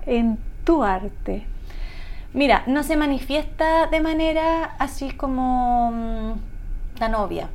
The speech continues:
Speaker 2: Yo no tengo un arte que políticamente se refiera al problema de la mujer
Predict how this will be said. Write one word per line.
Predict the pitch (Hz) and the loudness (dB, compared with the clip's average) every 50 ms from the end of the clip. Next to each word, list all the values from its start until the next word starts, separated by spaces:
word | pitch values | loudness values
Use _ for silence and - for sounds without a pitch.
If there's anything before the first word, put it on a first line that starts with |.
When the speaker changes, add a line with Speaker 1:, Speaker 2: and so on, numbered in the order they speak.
| - - - - - - - - - - - - - - | -8 -8 -8 -8 -6 -6 -6 -6 -6 -6 -6 -6 -6 -6
Speaker 2:
Yo | - 220 214 277 | -4 0 0 0
no | 269 269 269 | 0 0 0
tengo | 262 277 277 277 285 302 | 0 0 0 0 0 0
un | 302 294 | 2 2
arte | 302 311 311 311 - - - 330 330 349 349 349 - - - - - - | 2 2 0 0 -4 -2 2 4 4 4 4 2 0 -8 -8 -8 -8 -6
que | - 247 240 - | -4 -4 -2 -2
políticamente | - - - 247 233 254 269 - 302 - 330 320 311 320 330 349 349 339 - - 359 370 392 | -2 0 0 0 2 0 0 -2 2 4 4 4 6 6 4 4 4 2 0 0 0 0 0
se | 381 - - 311 | 0 0 2 2
refiera | 285 277 269 269 - - 285 285 285 294 294 302 311 320 320 302 - - | 2 2 2 -2 -2 0 4 6 6 6 8 6 6 6 4 2 2 -2
al | 247 247 | -2 -2
problema | - - 262 254 254 254 262 262 262 | 2 0 2 2 2 2 2 2 2
de | 262 | 4
la | 262 254 | 4 4
mujer | 240 247 247 - - - 190 165 - | 2 2 0 -2 -2 -2 -2 0 -2